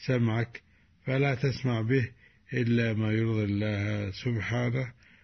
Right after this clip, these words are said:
واحفظ بصرك فلا تنظر به إلا إلى ما يرضيه، واحفظ قلبك أن يتعلق بغير الله،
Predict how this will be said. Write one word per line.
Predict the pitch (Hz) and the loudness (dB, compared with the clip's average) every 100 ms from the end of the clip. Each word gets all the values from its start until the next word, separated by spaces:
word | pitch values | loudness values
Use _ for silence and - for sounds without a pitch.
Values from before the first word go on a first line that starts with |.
| _ - | _ -6
واحفظ | 123 127 117 - 113 104 | -2 0 -2 -2 -2 -2
بصرك | 113 104 117 110 - - _ _ _ _ - | -2 0 -2 -2 -6 -20 _ _ _ _ -12
فلا | 131 131 127 123 113 | -4 -2 0 0 -2
تنظر | 127 123 120 117 107 | -2 0 2 0 0
به | 123 117 - - _ _ - | 0 -2 -6 -20 _ _ -4
إلا | 135 139 139 139 120 | 0 2 2 0 0
إلى | 127 123 120 113 | 0 2 2 2
ما | 113 113 | 2 2
يرضيه، | 110 107 104 110 117 110 - _ _ _ - | 2 0 0 0 0 0 -4 _ _ _ -8
واحفظ | 127 131 - 127 104 | -2 -2 -4 -6 -6
قلبك | - 120 120 110 107 - | -4 0 0 0 -2 -4
أن | 104 110 | -4 -2
يتعلق | 107 104 107 113 110 98 | -2 -2 -2 0 -2 -2
بغير | 101 107 123 135 | -4 -2 0 0
الله، | 131 120 123 123 | 0 -2 -2 -4